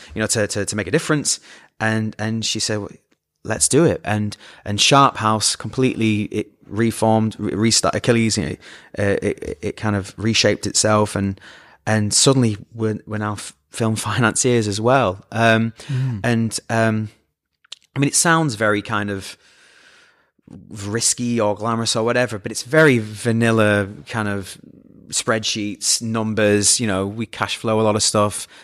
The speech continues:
Speaker 1: So I, we kind of act like a, a small bank. So we do kind of, like, collateralize loans. So yeah, it's, it's very kind of, do the numbers work? And is this the right project? Do we believe in the filmmakers?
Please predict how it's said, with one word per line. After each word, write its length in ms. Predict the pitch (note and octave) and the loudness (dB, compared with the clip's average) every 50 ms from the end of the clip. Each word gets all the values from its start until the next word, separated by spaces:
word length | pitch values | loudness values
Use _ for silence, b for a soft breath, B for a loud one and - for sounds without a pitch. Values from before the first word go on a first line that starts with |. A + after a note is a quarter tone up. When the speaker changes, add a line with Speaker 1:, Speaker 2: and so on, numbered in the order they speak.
| B - | B -6
Speaker 1:
So 200 | - B2 A2+ - | -2 -2 -2 0
I, 100 | - B2+ | 0 -2
we 180 | B2 B2+ C#3+ C#3 | -2 -2 -4 -6
kind 240 | - - - F#3 E3+ | -6 -4 0 2 4
of 80 | A#2+ | 4
act 120 | B2 - - | 4 4 2
like 160 | G#2 G2 - | 0 -4 -4
a, 80 | A2+ G2 - - | -4 -6 -6 -4
a 60 | F#2+ | -2
small 400 | - - - - A#2 G#2+ G2+ F#2 | -2 -2 -2 -2 -2 -2 -2 -2
bank. 340 | F2+ F#2 G#2 G2 F#2+ F2 - | -2 -2 -2 -2 -2 -4 -8
So 180 | - - A2 G#2 | -6 -4 -2 -2
we 200 | A2 A2+ A2 A2 | -2 -2 -2 -2
do 160 | - E3+ D#3+ | -2 -2 -2
kind 220 | - - A#2+ A2+ | 0 -2 -2 -2
of, 180 | G#2+ - - - | -4 -6 -8 -6
like, 180 | - F2 - | -6 -6 -4
collateralize 720 | - - A#2+ A2+ G#2+ - - A#2+ G#2 G#2 G2 G2+ G2 F#2+ - | -2 2 2 2 2 2 -2 -2 0 2 2 2 0 -2 -2
loans. 540 | G#2 G#2 G2+ G2 F#2 F2+ F2+ F#2 F2+ - B B B B B | 0 0 0 0 -2 -4 -4 -6 -6 -8 B B B B B
So 120 | - - G#3 | -6 -2 2
yeah, 220 | G3 G3+ F#3+ E3+ D3+ | 4 6 6 6 6
it's, 300 | C#3+ C#3+ - - - - | 4 2 2 0 -2 -2
it's 160 | - - - | -2 -6 -2
very 320 | C3+ D3+ F3+ F3 D#3+ D3 | 0 4 4 6 4 4
kind 220 | C3 - C#3+ C3+ B2 | 2 0 -2 -2 -2
of, 200 | A#2 G#2+ - - - G2+ F#2 A#2 A#2+ F2+ D2+ | -2 -4 -6 -12 -18 -18 -16 -14 -14 -12 -6
do 100 | A2 C3+ | -4 -2
the 100 | B2+ C#3 | 0 2
numbers 340 | C3 C3 C3 A#2+ B2 A2 G#2 | 2 2 2 0 0 -2 0
work? 440 | G#2 A2 G#2+ G#2+ G#2+ G#2+ G#2+ G2+ - - | 0 2 4 4 4 4 2 0 -2 -4
And 220 | A2 G#2+ A2 G#2+ - - | -4 -4 -4 -4 -4 -4
is 120 | C3 - | -4 -4
this 120 | - A2+ | -4 -4
the 100 | - B2 | -4 -6
right 180 | A2+ G#2+ - - | -6 -6 -6 -8
project? 340 | - A2 G#2 G#2 - - - | -8 -8 -6 -4 -4 -4 0
Do 60 | - | 0
we 80 | A2 G#2 | 2 2
believe 320 | G2 G#2+ A2 A2+ A#2 A#2 | 4 4 4 6 6 6
in 80 | A2 G#2+ | 4 2
the 60 | G2 | 0
filmmakers? 720 | - - G#2 G#2 G2+ G2+ G2 G2+ - - G2+ G2+ G2+ - | 2 2 2 2 4 2 2 0 0 0 0 0 -2 -4